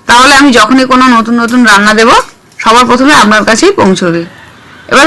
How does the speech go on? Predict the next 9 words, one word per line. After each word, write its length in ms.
কাঁচা 280
সর্ষে 220
তেল 160
দিয়ে 180
দিলাম 240
দু 60
চামচ, 340
দিয়ে 200
একটু 140